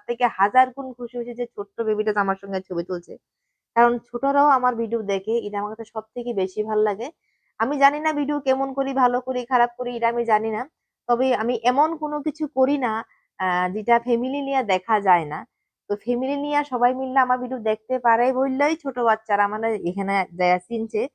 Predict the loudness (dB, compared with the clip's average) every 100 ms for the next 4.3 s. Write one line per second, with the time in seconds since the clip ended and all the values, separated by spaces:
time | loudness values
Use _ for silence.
0 | _ _ _ 0 2 -2 -2 -2 -2 0
1 | 0 -4 -4 -8 -8 -8 -6 -6 0 2
2 | 2 -2 -8 -2 0 0 -4 -6 0 0
3 | 0 -10 -6 -4 -4 -6 -8 -6 -2 0
4 | 0 -2